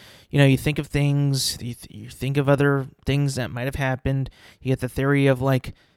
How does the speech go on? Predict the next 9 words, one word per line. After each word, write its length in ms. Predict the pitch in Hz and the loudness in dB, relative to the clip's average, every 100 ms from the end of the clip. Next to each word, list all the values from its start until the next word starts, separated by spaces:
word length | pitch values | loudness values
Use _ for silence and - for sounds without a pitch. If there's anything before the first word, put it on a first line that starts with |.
| _ _ _ _ _ _ | _ _ _ _ _ _
Pangea, 920 | - 139 139 127 139 139 143 139 139 - _ _ | 0 0 -2 0 2 4 4 2 -2 -12 _ _
the 120 | 127 | -10
whole 240 | 147 147 143 | -2 0 2
world 340 | 131 139 139 | 2 0 0
was 340 | 135 139 131 - | 0 0 -2 -6
connected. 800 | - 131 135 135 - 131 113 127 - - - | -4 -4 -4 -6 -4 -2 -2 -6 -12 -20 -12
You're 100 | 120 | -10
like, 120 | 123 | -10
"What? 520 | 127 131 196 - - | -6 -4 -4 -4 -8